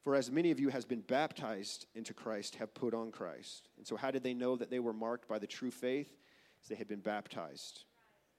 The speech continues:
It says there is, in verse twenty-eight, "There is neither Jew nor Greek, there is neither bond nor free, there is neither male nor female, for ye are all one in Christ. And if ye be Christ, then ye are Abraham's seed and heirs according to the promise."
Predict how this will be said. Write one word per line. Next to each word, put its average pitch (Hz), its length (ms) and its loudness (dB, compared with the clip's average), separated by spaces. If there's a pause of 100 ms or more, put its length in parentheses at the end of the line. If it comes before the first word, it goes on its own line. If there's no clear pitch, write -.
(340)
It - 60 -14
says 110 140 -8
there 123 140 4
is, 110 120 -2
in 110 80 -12
verse 127 200 2
twenty-eight, 131 280 0
"There 120 120 4
is 120 100 0
neither 113 180 0
Jew 127 220 0
nor 117 140 2
Greek, 127 460 0
there 110 140 -2
is 107 100 -8
neither 113 160 0
bond 120 320 0
nor 107 100 -2
free, 135 280 0
there 120 100 4
is 110 100 -2
neither 107 200 -2
male 117 260 -2
nor 101 140 -2
female, 131 520 -4 (420)
for 127 120 -2
ye 123 60 4
are 123 60 6
all 110 180 4
one 131 320 2
in 117 160 -4
Christ. - 680 -4 (840)
And 123 100 -2
if 117 120 0
ye 156 180 4
be 170 300 2
Christ, 110 760 -2
then 117 140 -4
ye 123 80 0
are 110 160 2
Abraham's 135 480 0
seed 87 420 -6 (600)
and 110 180 -6
heirs 127 300 2
according 113 400 -4
to 107 60 -8
the 104 100 -4
promise." 95 640 -8